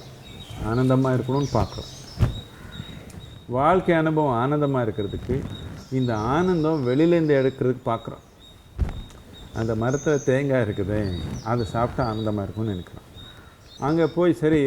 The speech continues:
ஏறி சாப்பிட்டுக்கோன்னு சொன்னா, பத்து தேங்காய் சாப்பிட்டான்னு, "ஐயோ போதுப்பா," நம்ம தண்ணி இறங்கி அப்படி இப்படி பார்ப்பான். "ஓ, அது பண்ணா நல்லா இருக்கும்," நினச்சிக்கிறான். அது பின்னாடி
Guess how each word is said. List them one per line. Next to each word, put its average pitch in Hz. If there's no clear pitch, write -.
ஏறி 143
சாப்பிட்டுக்கோன்னு 120
சொன்னா, 104
பத்து 131
தேங்காய் 131
சாப்பிட்டான்னு, 110
"ஐயோ 117
போதுப்பா," 113
நம்ம 101
தண்ணி 110
இறங்கி 110
அப்படி 117
இப்படி 101
பார்ப்பான். -
"ஓ, 127
அது 143
பண்ணா 165
நல்லா 131
இருக்கும்," 98
நினச்சிக்கிறான். 95
அது 127
பின்னாடி 120